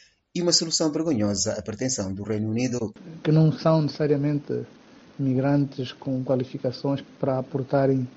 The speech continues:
Speaker 2: ah, algum valor às suas economias, venham a, a sobrelotar também as suas próprias, eh, sociedades, as suas instituições, os seus campos de refugiados.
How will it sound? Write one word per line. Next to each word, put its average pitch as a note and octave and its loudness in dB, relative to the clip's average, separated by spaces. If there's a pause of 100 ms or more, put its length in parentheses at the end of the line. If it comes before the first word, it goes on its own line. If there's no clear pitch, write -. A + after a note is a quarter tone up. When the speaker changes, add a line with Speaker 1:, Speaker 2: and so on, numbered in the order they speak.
Speaker 2:
ah, B2 -4
algum C3 2
valor C#3 4
às B2+ -2
suas C#3 0
economias, C3+ 0 (400)
venham C#3+ 0
a, C#3 -2
a B2+ -2
sobrelotar C#3+ 4 (160)
também C3+ -2
as B2+ -2
suas C#3+ -4
próprias, C#3+ -2
eh, G2+ -8
sociedades, D#3+ 2
as - -12
suas C3+ 0
instituições, D#3+ -4
os - -12
seus C#3+ -4
campos C#3 -4
de D3 2
refugiados. C#3 0